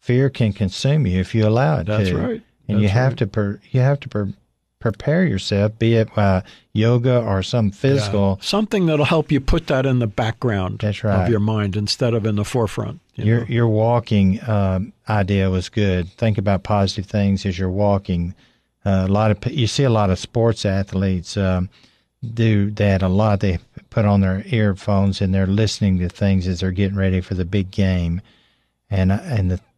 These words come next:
Speaker 1: the, uh, podcasts they're listening to many times are podcasts talking about excellence and people that are instructing them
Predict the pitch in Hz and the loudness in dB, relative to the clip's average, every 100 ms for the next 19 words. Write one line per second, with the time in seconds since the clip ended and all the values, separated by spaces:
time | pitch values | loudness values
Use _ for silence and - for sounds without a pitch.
0 | - 117 110 98 92 90 98 - _ _ | -20 -6 -2 0 0 -2 -6 -12 _ _
1 | - 113 110 - 104 95 - 92 101 104 | -4 0 0 0 0 0 0 0 0 0
2 | 107 - 101 92 110 117 - 87 90 90 | -2 -2 0 2 2 2 0 0 0 -2
3 | - _ _ _ _ - 95 87 - 107 | -8 _ _ _ _ -6 -4 -2 0 0
4 | - 101 92 87 - 98 95 98 85 90 | 0 0 0 0 -4 -2 0 0 0 0
5 | 87 - 101 98 - 82 82 85 - - | -2 -2 -4 -4 -4 -4 -4 -6 -12 -8
6 | - 90 85 82 - _ _ _ _ - | -2 0 0 -2 -8 _ _ _ _ -6
7 | - 107 107 92 90 85 85 92 _ _ | -2 -2 0 0 0 0 -2 -6 _ _
8 | _ _ _ 104 - - 107 - 95 90 | _ _ _ -4 -4 0 0 2 0 2
9 | 90 85 | 2 0